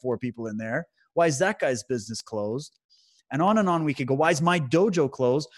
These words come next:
where I was helping empower young people so that they wouldn't contemplate suicide? And I was working with soldiers who were suffering from post-traumatic stress disorder, and that I was the only thing that was helping them.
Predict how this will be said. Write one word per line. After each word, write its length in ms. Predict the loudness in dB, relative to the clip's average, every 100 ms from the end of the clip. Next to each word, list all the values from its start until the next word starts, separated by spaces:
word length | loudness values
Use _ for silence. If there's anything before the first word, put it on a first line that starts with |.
| -8
where 120 | 2 4
I 80 |
was 120 | 4 2
helping 360 | -2 0 -2
empower 480 | -2 -4 -4 0 0
young 380 | 2 2 2 0
people 500 | -4 -6 -6 -10 -10 _ -4
so 140 | 0
that 140 | 0 2
they 140 | 2
wouldn't 260 | 4 2 2
contemplate 480 | 0 2 2 2 2
suicide? 560 | 0 0 0 -2 -2 -12 _ _ -2
And 100 | 2
I 20 |
was 140 | 4 4
working 320 | 2 2 2
with 120 | 2
soldiers 520 | 2 2 4 2 0 -6 0
who 60 |
were 80 | 2
suffering 340 | 4 2 2 0
from 140 | -2
post-traumatic 560 | 0 0 2 0 2 0
stress 320 | 0 0 0
disorder, 520 | -4 0 0 0 -2 -10 -8 0
and 100 | 2
that 160 | 2 2
I 160 | 2 2
was 160 | 2
the 140 | 0 0
only 240 | 2 2
thing 220 | 2 0 -2
that 100 | -2
was 140 | 0
helping 340 | 0 0 -4
them. 300 | -4 -4 -6